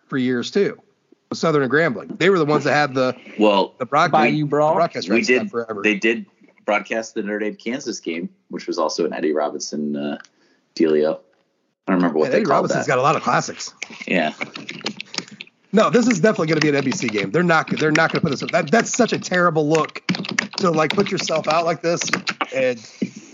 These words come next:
Speaker 1: w-, you know, with the press conference and all that stuff, and saying how important it is, and then put it on Peacock. There's no way <laughs> that they do that. There's none.
Speaker 3: But this is
Speaker 2: Okay.
Speaker 3: just for Notre Dame fans to, I guess,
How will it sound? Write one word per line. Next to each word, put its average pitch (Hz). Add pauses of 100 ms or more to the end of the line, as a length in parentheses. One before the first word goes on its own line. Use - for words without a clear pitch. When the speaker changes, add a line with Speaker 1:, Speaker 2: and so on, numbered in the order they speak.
(140)
Speaker 1:
w-, 160
you -
know, 135
with 147
the 147
press 170
conference 160
and 151
all 156
that 156
stuff, 156 (300)
and 135
saying 170
how 165
important 165
it 165
is, 170 (300)
and 147
then 165
put 190
it 175
on 160
Peacock. 165
There's 139
no 147 (220)
way 135 (180)
<laughs> -
that 160
they 196
do 131
that. 117
There's 143
none. 135 (240)
Speaker 3:
But 214
this 320
is 311
Speaker 2:
Okay. 214
Speaker 3:
just 202
for 208
Notre 185
Dame 165
fans 151 (100)
to, 160
I 151
guess, 151